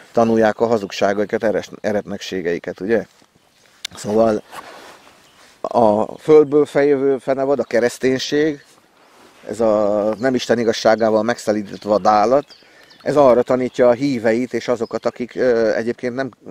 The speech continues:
nevezik magukat kereszténynek, de mégis tallóznak a hazugságaik a tanai között,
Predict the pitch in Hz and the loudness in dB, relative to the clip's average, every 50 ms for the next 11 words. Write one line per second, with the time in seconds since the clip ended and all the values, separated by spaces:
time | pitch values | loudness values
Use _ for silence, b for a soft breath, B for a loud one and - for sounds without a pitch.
0 | 92 85 98 110 107 113 104 110 110 - 120 120 104 104 - - 131 120 117 - | -14 -10 -8 -6 -4 -4 -6 -6 -6 -6 -6 -6 -6 -4 -2 -2 -2 -2 -2 -4
1 | - 120 123 123 113 123 131 139 123 110 104 107 - B B B B B B B | -6 -6 -4 -2 0 0 2 2 0 0 -2 -4 -6 B B B B B B B
2 | B _ - 135 127 113 110 110 107 110 104 117 117 - 110 107 123 117 110 98 | B _ 4 4 4 4 4 2 -2 -2 -6 -8 -8 -6 -4 -4 -4 -4 -6 -8
3 | - - 117 107 110 101 110 110 107 - 107 - 120 123 113 110 110 98 - - | -6 -2 0 0 0 0 0 -2 -2 -4 -4 -2 -2 -2 -2 -2 -4 -4 -2 -2
4 | 143 147 175 170 | 2 2 2 2